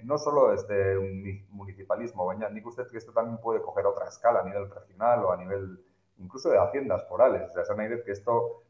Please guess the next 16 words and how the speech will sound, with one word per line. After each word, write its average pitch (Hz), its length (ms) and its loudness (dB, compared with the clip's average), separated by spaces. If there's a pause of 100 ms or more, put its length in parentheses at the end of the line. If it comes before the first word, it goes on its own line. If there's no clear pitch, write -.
siempre 113 220 -12
estamos 123 260 6
pensando 120 380 2
en 117 80 -2
ayuntamientos, 113 680 -4
pero 95 160 -4
esto 104 240 -8
podría 101 800 6
estar - 280 0
planteado 110 840 6 (380)
o 98 80 0
de 104 140 4
redes 123 400 8
de 113 60 6
ayuntamientos, 113 760 2
es, 165 320 -2